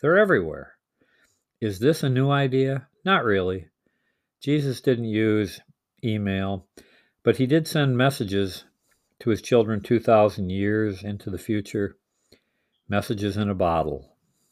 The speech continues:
Messages in a bottle. Yes, he did, through the book.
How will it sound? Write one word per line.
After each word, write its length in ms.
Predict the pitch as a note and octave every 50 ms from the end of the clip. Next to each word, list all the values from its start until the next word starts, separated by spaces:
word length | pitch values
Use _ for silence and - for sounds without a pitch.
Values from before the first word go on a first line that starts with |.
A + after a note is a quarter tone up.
| _ _ _ _ _ _ _ _ _ _ _ _ _ _ _ _ _ _ _ _ _
Messages 520 | G2 F#2+ F#2 - - G#2 F2 F2+ F2+ F2 G2+
in 120 | G2+ F#2+
a 60 | F#2
bottle. 500 | D#2+ D#2+ D2 C#2+ D2 D2+ D#2 D#2 D#2 D2+ _ _ _ _ _ _ _ _ _ _ _ _ _ _ _ _ _ _ _ _ _ _ _ _ _ _ _ _ _ _ _ _ _
Yes, 220 | - F#2+ F#2 F#2
he 120 | - A2 G2+
did, 340 | F#2 G2 F2 D#2+ D#2+ D#2+ -
through 220 | - A2+ G#2 G#2
the 100 | G#2 G#2
book. 520 | F#2+ G#2 F#2+ - - _ - - - -